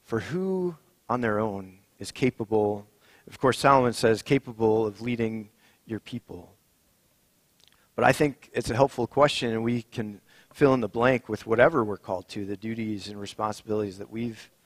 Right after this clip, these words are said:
been given. Who on their own is capable of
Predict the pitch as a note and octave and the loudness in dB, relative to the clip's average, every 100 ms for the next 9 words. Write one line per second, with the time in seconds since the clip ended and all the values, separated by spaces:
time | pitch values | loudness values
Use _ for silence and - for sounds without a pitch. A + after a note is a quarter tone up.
0 | _ _ _ _ G#2 G#2 A#2 G#2 F#2+ F2 | _ _ _ _ -6 0 0 0 -6 -12
1 | - D3+ C#3 B2+ A2+ _ _ _ _ B2 | -2 0 2 0 -2 _ _ _ _ -6
2 | A2 G#2 A2 A#2+ A2 G#2 G2 - C3+ G2+ | -2 0 0 0 -4 -8 -10 -4 -2 -2
3 | G2+ F#2+ F2 F2+ F#2 _ _ G#2+ G2+ F#2+ | -6 -6 -6 -8 -12 _ _ 0 0 -2